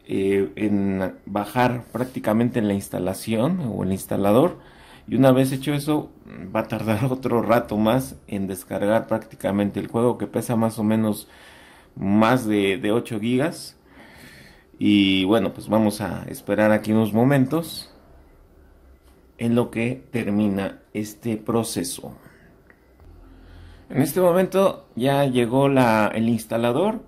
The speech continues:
Aquí prácticamente le vamos a dar un toque en instalar. Ya se está instalando prácticamente el juego. Vamos a esperar aquí unos momentos en lo que termina. Vamos a darle un toque en abrir.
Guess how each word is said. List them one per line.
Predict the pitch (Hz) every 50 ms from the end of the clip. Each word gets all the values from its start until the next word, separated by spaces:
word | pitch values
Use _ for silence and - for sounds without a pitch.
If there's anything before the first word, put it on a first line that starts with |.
| - -
Aquí | - 120 - 120
prácticamente | - - 127 127 131 - - - 110 113 120 123 123 - 120
le | 107 110
vamos | 117 127 127 127 -
a | 123
dar | 113 120 127 127
un | 131 127 123
toque | - 143 139 - 120 107
en | 107 123
instalar. | 151 165 160 - - 123 117 120 131 156 202 262 - - - - _ _ _ - _ _ _ _
Ya | - - 117
se | - 117
está | 104 - -
instalando | 120 120 113 - 117 104 110 117 117 113 107
prácticamente | - 110 120 127 - - 110 - - 98 101 104 113 113 - -
el | 95 95
juego. | 104 - - 143 143 139 113 127 175 220 - - - _ _ _ _ _ _ _ _ _ _ _ _ _ _ _ _ _ _ _ _ _ _ _ _
Vamos | - - 92 101 101 101
a |
esperar | 104 - - - 104 101 104 110 110
aquí | 107 104 - -
unos | 107 110 110 107 -
momentos | 104 98 101 110 113 120 113 123 120 - 107
en | 95
lo | 95 92
que | -
termina. | - - 110 120 123 135 135 135 139 143 143 - - -
Vamos | 107 113 117 117 - -
a | 107
darle | 107 110 107 107
un | 113 110
toque | - 117 113 - - 101 101 - -
en | 123 139 143 127
abrir. | 101 92 101 104 123 151 180